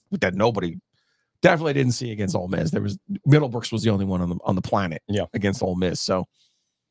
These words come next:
Speaker 1: more important for me is, and I, and I get that it's early in the season, but when you have a disappointing effort like that, and you have a disappointing performance like that, you wanna see a team respond.
Speaker 2: Yeah.
Speaker 1: And I get,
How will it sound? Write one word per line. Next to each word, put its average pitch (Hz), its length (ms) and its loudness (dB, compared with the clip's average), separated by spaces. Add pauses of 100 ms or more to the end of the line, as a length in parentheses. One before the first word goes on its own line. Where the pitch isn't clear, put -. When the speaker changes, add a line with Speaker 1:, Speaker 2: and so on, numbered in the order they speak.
(300)
Speaker 1:
more 143 220 6
important 120 460 -2
for 110 100 0
me 104 260 2
is, 95 340 -4 (880)
and 196 120 6
I, 139 80 6
and 170 160 2
I 147 40 4
get 131 200 2
that 101 100 2
it's 98 140 -2
early 85 220 2
in 80 60 -4
the - 60 -2
season, - 400 -6 (100)
but 156 180 0
when 120 200 2
you 143 100 4
have 147 80 4
a 127 60 2
disappointing 113 680 0 (120)
effort - 340 0
like 82 220 0
that, - 220 -4
and - 100 -8
you 113 60 4
have 110 80 4
a 104 40 2
disappointing 98 560 0 (1300)
performance 113 680 2 (140)
like - 220 -4
that, - 280 -6 (260)
you 147 180 0
wanna 120 420 2 (180)
see 101 260 -2
a 85 40 2
team 92 480 -2 (100)
respond. - 680 -6 (200)
Speaker 2:
Yeah. 107 180 2 (340)
Speaker 1:
And 156 80 0
I 302 100 0
get, - 340 0